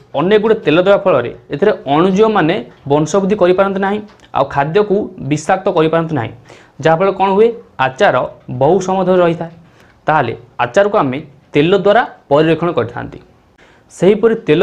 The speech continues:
ଦ୍ୱାରା ଆମେ ଫଳକୁ, ମାଛକୁ ଆଉ ମାଂସକୁ ମଧ୍ୟ ରଖିପାରିବା। ଯଦି ଫଳ କିମ୍ବା ମାଛ କିମ୍ବା ମାଂସ ଅଛି, ବହୁ ସମୟ ଧରି ରଖିବାକୁ ଚାହୁଁଛନ୍ତି, ତାହେଲେ ଆମେ ୟା ଦେହରେ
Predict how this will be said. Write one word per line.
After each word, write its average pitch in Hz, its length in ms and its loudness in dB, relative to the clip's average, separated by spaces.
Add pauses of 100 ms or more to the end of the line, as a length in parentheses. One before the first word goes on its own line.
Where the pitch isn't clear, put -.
(120)
ଦ୍ୱାରା 143 180 2 (320)
ଆମେ 175 140 -2 (180)
ଫଳକୁ, 185 420 0 (580)
ମାଛକୁ 123 520 -2 (200)
ଆଉ 160 80 2 (100)
ମାଂସକୁ 147 420 0
ମଧ୍ୟ 160 200 0 (360)
ରଖିପାରିବା। 117 480 -4 (300)
ଯଦି 190 140 -2 (140)
ଫଳ 147 180 2 (260)
କିମ୍ବା 190 260 -2
ମାଛ 131 160 -2 (140)
କିମ୍ବା 196 200 -4
ମାଂସ 151 160 -2 (120)
ଅଛି, 127 220 -6 (600)
ବହୁ 160 220 4
ସମୟ 208 220 0
ଧରି 190 180 4
ରଖିବାକୁ 180 300 0
ଚାହୁଁଛନ୍ତି, 160 400 -2 (280)
ତାହେଲେ 160 200 2
ଆମେ 185 120 0
ୟା 180 80 2
ଦେହରେ 226 160 2